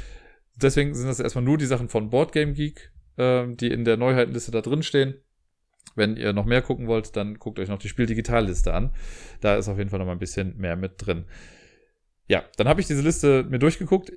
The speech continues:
Ich hatte, nachdem ich dann fertig war, waren da irgendwie über sechzig Titel drin. Ich habe es jetzt noch mal runtergekürzt, in Anführungszeichen, auf fünfzig Titel. Ich werde euch jetzt diese fünfzig Titel einmal jeweils kurz vorstellen.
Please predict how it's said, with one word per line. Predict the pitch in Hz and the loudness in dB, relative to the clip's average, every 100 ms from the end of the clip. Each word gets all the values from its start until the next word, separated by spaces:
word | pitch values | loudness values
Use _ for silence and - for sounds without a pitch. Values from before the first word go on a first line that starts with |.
| - | -8
Ich | - | 0
hatte, | 147 151 143 135 - - - | 2 4 4 4 0 -10 -6
nachdem | 120 - 135 151 | -4 0 2 4
ich | 151 - | 2 0
dann | 120 | 0
fertig | 117 143 135 | 2 0 2
war, | 120 | 2
waren | 117 | 4
da | |
irgendwie | 120 117 | 2 2
über | 123 135 | 2 4
sechzig | 120 143 - 143 | 4 2 0 -2
Titel | - 147 | 0 0
drin. | 135 147 | 2 2
Ich | 123 123 | 2 0
habe | 135 | 0
es | |
jetzt | 135 | -2
noch | 135 | -2
mal | 127 123 | 0 2
runtergekürzt, | 127 185 156 143 139 - 151 175 - | 2 4 4 2 0 2 2 2 -2
in | 131 | -4
Anführungszeichen, | 135 131 123 123 117 | -4 -4 0 2 2
auf | - - | -2 -4
fünfzig | - 156 170 - 98 | 2 2 2 -4 -10
Titel. | - - 120 160 - - - - - | -8 -4 -4 -4 -12 -20 -20 -20 -8
Ich | 107 | 0
werde | 143 196 | 4 4
euch | 175 | 4
jetzt | 160 151 | 2 0
diese | 143 | 0
fünfzig | - 165 131 | 0 -2 -2
Titel | - 135 127 | -4 -2 -4
einmal | - - 139 147 139 131 | -4 -2 0 0 0 -2
jeweils | - 120 120 120 _ | -2 0 0 -2 _
kurz | - 127 123 - _ | 0 0 0 -10 _
vorstellen. | - - 113 107 - 50 | -20 -4 0 2 0 -8